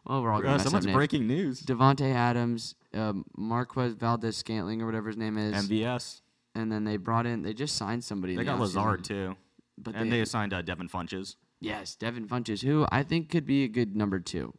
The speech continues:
Speaker 1: 'cause he did all right in Carolina when Steve Smith was there.
Speaker 2: Oh, God, he just can't separate.
Speaker 1: Yeah.
Speaker 2: Lazard's better. I just, if,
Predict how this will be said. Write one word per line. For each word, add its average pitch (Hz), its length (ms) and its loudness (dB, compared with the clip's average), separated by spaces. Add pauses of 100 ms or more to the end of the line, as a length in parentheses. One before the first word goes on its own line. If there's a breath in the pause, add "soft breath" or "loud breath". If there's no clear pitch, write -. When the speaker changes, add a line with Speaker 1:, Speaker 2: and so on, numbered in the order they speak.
(100)
Speaker 1:
'cause 95 480 -6 (160)
he 127 180 -6
did 151 160 -2
all 127 160 6
right 98 280 0
in 95 220 -4
Carolina 92 360 -4
when 85 120 -6
Steve 95 220 -4
Smith 92 240 -8
was 82 140 -8
there. 69 240 -10 (960)
Speaker 2:
Oh, 92 140 -12
God, 80 340 -12
he 104 80 -6
just 87 200 -12
can't 76 160 -10
separate. 85 600 -8
Speaker 1:
Yeah. 80 200 -4 (100)
Speaker 2:
Lazard's 87 560 -4
better. 87 460 -6 (720 soft breath)
I 139 140 -4
just, 104 340 -10 (180)
if, 117 180 -2